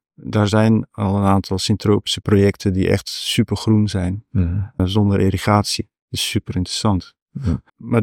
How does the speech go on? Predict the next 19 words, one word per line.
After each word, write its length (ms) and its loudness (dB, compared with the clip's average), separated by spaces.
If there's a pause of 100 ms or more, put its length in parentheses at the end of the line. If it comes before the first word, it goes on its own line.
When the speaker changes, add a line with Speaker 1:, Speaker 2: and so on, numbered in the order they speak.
Speaker 1:
ook 180 -2
in 60 4
het 100 4
Middellandse 420 2
Zeegebied 440 0
is 120 -8
er 100 -2
veel 200 2
veranderd 600 0
doorheen 260 2
de 80 0
jaren. 460 -4
Van 200 0
nature 400 4
komt 220 0
daar 200 0
een 160 -2
eikenbos 640 0
voor, 340 -4